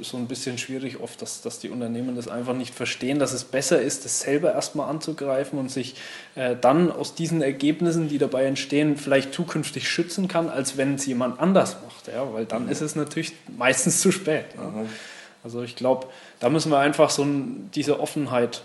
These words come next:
Speaker 1: noch ein bisschen in Deutschland etablieren, glaub ich.
Speaker 2: Es ist natürlich auch kein schöner Gedanke, erstmal sein eigenes Geschäftsmodell zu zerstören. Aber wenn man das natürlich weiterdenkt, Thema Mindset, in diese Unternehmenskultur schafft, hey, alle zusammen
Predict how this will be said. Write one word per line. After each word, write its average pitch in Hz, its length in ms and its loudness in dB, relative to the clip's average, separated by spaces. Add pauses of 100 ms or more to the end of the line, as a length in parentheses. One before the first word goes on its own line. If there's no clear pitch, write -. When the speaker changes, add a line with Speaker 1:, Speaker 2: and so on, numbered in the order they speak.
Speaker 1:
noch 127 120 -10
ein 120 100 -10
bisschen 117 340 -6
in 113 80 -6
Deutschland 113 500 -6
etablieren, 107 560 -10
glaub - 340 -12
ich. - 220 -18
Speaker 2:
Es - 80 -12
ist 107 140 -8
natürlich 107 300 0
auch 98 180 6
kein 98 180 -2
schöner 98 240 0
Gedanke, 95 400 0 (240)
erstmal 90 640 2
sein 98 120 2
eigenes 101 280 0
Geschäftsmodell 98 540 0
zu - 160 -10
zerstören. 95 600 -2
Aber - 120 -4
wenn 95 60 0
man 98 120 -4
das - 0 -
natürlich 92 320 -6
weiterdenkt, 92 560 6
Thema 90 200 -4
Mindset, 95 600 -2 (500)
in 95 80 -12
diese 95 220 -8
Unternehmenskultur 101 880 -4
schafft, - 320 -2
hey, 110 280 2 (840)
alle 117 200 0
zusammen 113 520 2